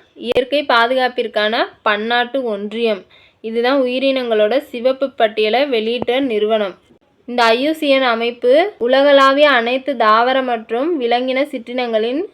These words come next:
சி-, சிவப்பு பட்டியல் வகைப்பாடுகளை வெளியிட்டிருக்காங்க. அது இயற்கையான வாழிடங்களினுள்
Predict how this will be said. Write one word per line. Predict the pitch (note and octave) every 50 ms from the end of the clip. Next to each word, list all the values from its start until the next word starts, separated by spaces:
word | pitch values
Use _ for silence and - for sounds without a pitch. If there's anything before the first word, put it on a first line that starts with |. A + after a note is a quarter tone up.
| _ _ _ _ _ - B3+
சி-, | B3 - _ _ _ _ _ _
சிவப்பு | - A3+ _ - B3 C4 C#4 C#4+ C#4+ C4+
பட்டியல் | C4+ C4 A#3 A#3+ B3 C4+ C#4+
வகைப்பாடுகளை | B3+ A3 G#3 A3 A#3 A#3 - B3 A#3 A3+ G#3+ G#3+ G#3+ A#3 C4+
வெளியிட்டிருக்காங்க. | C#4 A#3+ A3+ A3+ A#3 A3 A3+ A3 G#3+ G3 F#3+ F#3+ G3 G#3 A#3+ D4+ F4+ - - _ _ -
அது | - G3+ G3 _ _ _ _ _ _ _ -
இயற்கையான | B3+ C4 C#4+ D4+ D4 - D#4 D4+ D4 C#4 C4 C#4 C#4+
வாழிடங்களினுள் | C#4+ C4+ A#3+ A#3+ B3 C4 C4+ C#4 C4+ C4 B3+ B3 A#3+ A3+ A3 A3 A3 A#3+ C#4 C#4+